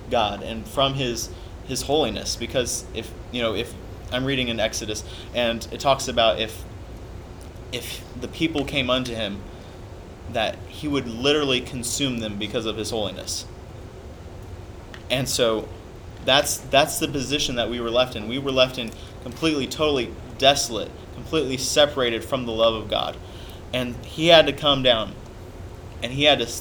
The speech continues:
you know, send his son to die on a cross to pay the sins, uh, pay for the sins that we committed, be the propitiation for our sins. And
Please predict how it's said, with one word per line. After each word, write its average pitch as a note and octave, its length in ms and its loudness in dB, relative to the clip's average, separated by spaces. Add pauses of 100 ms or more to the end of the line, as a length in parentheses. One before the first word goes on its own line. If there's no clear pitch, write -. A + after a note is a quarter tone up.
(120)
you B2 120 -2
know, - 80 -6
send D#3+ 400 -2
his C#3+ 140 0
son C3+ 360 2
to A#2+ 100 -6
die A#2+ 260 4
on B2 100 6
a A2+ 60 0
cross A#2 340 2 (340)
to - 100 -4
pay D3+ 560 4 (400)
the C3 80 -4
sins, C#3+ 720 -2
uh, A2+ 100 -4
pay D#3 200 0
for D3 120 -4
the C3 100 -2
sins C#3 280 -4
that A2+ 180 0
we C3+ 160 2
committed, B2 480 -2 (560)
be D3 140 4
the B2+ 280 0 (300)
propitiation D3 720 0
for - 220 -4
our C#3 180 6
sins. G#2+ 500 -4 (1600)
And C3 200 0